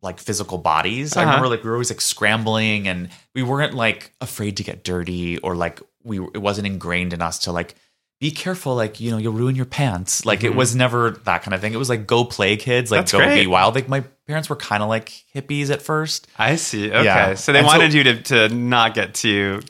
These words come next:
Speaker 1: Like,
Speaker 2: caught
Speaker 1: my
Speaker 2: up in that culture.
Speaker 1: Oh, here's a good story. My mom, of, about food. My mom was like, she would always brag. She'd be like, "Gerber never touched your lips."
Speaker 2: <laughs>
Speaker 1: She
Speaker 2: Did
Speaker 1: would
Speaker 2: your mom have an accent?
Speaker 1: A little bit, yeah. A little
Speaker 2: Oh.
Speaker 1: Queen's accent.
Speaker 2: Oh, my mom
Speaker 1: Yeah.
Speaker 2: does too.
Speaker 1: Yeah?
Speaker 2: Oh, yeah.
Speaker 1: So we, we used to call her Linzer.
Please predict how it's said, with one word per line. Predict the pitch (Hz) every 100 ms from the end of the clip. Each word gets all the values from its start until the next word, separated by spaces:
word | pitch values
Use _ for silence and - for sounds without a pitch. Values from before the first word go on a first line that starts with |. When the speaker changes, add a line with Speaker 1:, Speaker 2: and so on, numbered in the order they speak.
| -
Speaker 1:
Like, | 135
Speaker 2:
caught | 110
Speaker 1:
my | 95
Speaker 2:
up | -
in | 104
that | 95 -
culture. | 101 - 135
Speaker 1:
Oh, |
here's | 139 175
a | 151
good | 101 -
story. | 87 90
My | 95 101
mom, | 101 104 98
of, | 98 -
about | 95 87 -
food. | 92 85 90
My | 92
mom | 95 104 120 117
was | 95 95 90
like, | 90 - _ _ -
she | -
would | 110
always | 104 95
brag. | 92 90
She'd | - 92
be | 90
like, | 90
"Gerber | 90 131 131 139 135
never | 120 120 113
touched | - 110 - -
your | 98
lips." | 95 - -
Speaker 2:
<laughs> | 202 208 185 190 156 151 - 139 113 139
Speaker 1:
She | - 139 139 151
Speaker 2:
Did | 160
Speaker 1:
would | 160
Speaker 2:
your | 185
mom | 165 185
have | 185
an | 156
accent? | 113 - 147 135 -
Speaker 1:
A | 135 151
little | 135 139
bit, | 110 107
yeah. | 107
A | 101 160
little | 180 135
Speaker 2:
Oh. | 143
Speaker 1:
Queen's | 117 107 98
accent. | 90 - -
Speaker 2:
Oh, | 147 151
my | 135 170
mom | 139
Speaker 1:
Yeah. | 113
Speaker 2:
does | 110 -
too. | 160
Speaker 1:
Yeah? | 127 110 139 175 190
Speaker 2:
Oh, | 113
yeah. | 156 120 110
Speaker 1:
So | 123 147
we, | 135 117
we | 139 120
used | 127 139
to |
call | 139 107
her | 101
Linzer. | 101 104 101 73 80